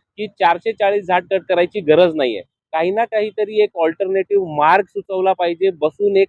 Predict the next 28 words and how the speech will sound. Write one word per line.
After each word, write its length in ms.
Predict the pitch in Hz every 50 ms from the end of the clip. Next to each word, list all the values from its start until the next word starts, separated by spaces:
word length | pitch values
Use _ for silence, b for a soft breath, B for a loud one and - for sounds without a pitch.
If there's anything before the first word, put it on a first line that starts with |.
| -
मार्ग 240 | 175 165 165 170 190 - _ -
काढला 300 | 151 143 151 175 196 202
पाहिजे 380 | 196 185 156 156 151 170 190 202 - _ _ _ _
आणि 180 | - 175 208 214
अशी 320 | 208 208 - 254 220 175
लपाछुपी 520 | 180 180 - 214 226 220 240 226 196 240 214
करून 260 | 214 220 214 226 214
त्यांनी 300 | 208 214 214 214 220 220
नोटीस 340 | 214 202 190 180 208 202 -
नाही 140 | 202 185 185
लावली 200 | 175 165 165 160
पाहिजे. 260 | - 147 135 139 139
जर 120 | 147 180
तुम्ही 260 | 175 - 196 196 202 196
तिकडे 300 | - 190 - 208 233 226
बघाल, 400 | 202 202 196 214 208 185 170 170 - _ _ _ _ _ _ 269 294
वॉकवे 440 | - 190 196 - - 240 233 240 247
इकडे 320 | 233 226 - 226 220 233
आहे 160 | 233 226 214 208
आणि 160 | 208 214 208
झाडाची 400 | 185 190 185 190 208 196 - 220
नोटीस 280 | 214 202 185 208 196 -
त्या 100 | 208 202
साईडला 280 | - - 180 165 170 175
फेस 220 | - 175 160 - _
करून 140 | 165 151 151
लावलेली 340 | 139 127 120 117 107 101
आहे, 60 | 92